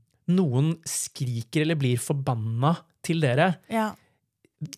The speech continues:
Speaker 1: tenk etter, hva er kjernen i det? Hvor
Speaker 2: Ja.
Speaker 1: er det det gjør vondt, ikke sant?
Speaker 2: Ja.
Speaker 1: Hva, eh, altså, hv-, hvor er kilden? Og veldig ofte så kan den kilden være at jeg skal egentlig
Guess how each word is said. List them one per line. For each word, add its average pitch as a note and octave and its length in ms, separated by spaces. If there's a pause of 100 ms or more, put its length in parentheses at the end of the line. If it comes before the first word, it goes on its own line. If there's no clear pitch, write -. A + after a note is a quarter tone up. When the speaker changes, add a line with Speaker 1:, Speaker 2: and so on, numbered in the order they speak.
(120)
Speaker 1:
tenk E3+ 480
etter, C#3+ 400
hva D3 220 (100)
er D3 160
kjernen G2+ 540 (100)
i A2 80
det? D3 260
Hvor C3+ 280
Speaker 2:
Ja. F#3 160 (160)
Speaker 1:
er A2 40
det B2+ 100
det D3+ 120
gjør C3+ 200
vondt, C#3+ 480
ikke C#3 160
sant? F3 280
Speaker 2:
Ja. G#3+ 240
Speaker 1:
Hva, D3 320
eh, - 240 (180)
altså, D3+ 200 (280)
hv-, D3 200
hvor C#3+ 260
er D#3+ 80
kilden? E3 540
Og D#3 100
veldig D#3 340
ofte D3+ 240
så E3+ 120
kan D#3+ 240
den E3 160
kilden C#3 480
være C3 320
at C#3+ 100
jeg C#3 400
skal - 280
egentlig D3 480